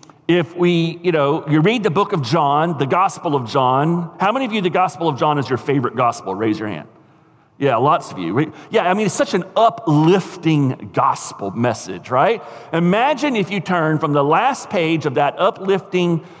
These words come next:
Gospel of John, and the next page is the weighty doctrine of Romans chapter one and two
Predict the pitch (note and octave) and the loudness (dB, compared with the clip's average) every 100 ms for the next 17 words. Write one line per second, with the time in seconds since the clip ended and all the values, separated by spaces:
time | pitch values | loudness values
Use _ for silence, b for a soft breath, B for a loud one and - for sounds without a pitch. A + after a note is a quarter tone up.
0 | B B2+ F3 G3 - - F#3 D#3 A#2 E3+ | B -2 0 0 -2 -2 0 0 0 2
1 | D#3 D3+ D3+ C#3+ D3 E3+ C#4 - - D#3 | 2 2 0 2 4 4 2 -2 -4 0
2 | C#3 C#3+ C#3 - B B F3 D#3 D#3+ C#3+ | 2 0 -4 -8 B B 0 2 2 4
3 | F3 G3+ G3+ D#3 F3 E3+ - D#3 C#3+ B2 | 2 2 -2 0 0 0 -2 -2 0 0
4 | B2 D3+ F3+ E3 - D3+ D3 C#3+ B2 B2+ | 2 2 2 0 0 -2 0 0 0 2
5 | D#3 C#3 - E3+ B2+ G#2+ - | 2 0 0 0 2 -2 -8